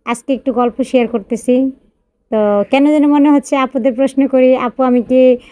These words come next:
গ্রামে থেকে গ্রামের বধূদের মতো থাকতে পারবো নাকি, বা গ্রা-, গ্রামের বউ হয়ে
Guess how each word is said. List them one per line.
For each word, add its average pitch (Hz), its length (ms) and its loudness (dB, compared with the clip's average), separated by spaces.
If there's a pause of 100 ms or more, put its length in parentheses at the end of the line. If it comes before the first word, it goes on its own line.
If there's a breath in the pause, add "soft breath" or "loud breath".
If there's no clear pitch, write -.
(200 loud breath)
গ্রামে 233 380 2
থেকে 247 320 0
গ্রামের 233 360 2
বধূদের 240 440 2
মতো 226 200 -4
থাকতে 240 300 -4
পারবো 226 240 -2
নাকি, 233 380 0
বা 220 200 0
গ্রা-, 226 220 0
গ্রামের 226 320 0
বউ 233 300 2
হয়ে 247 400 2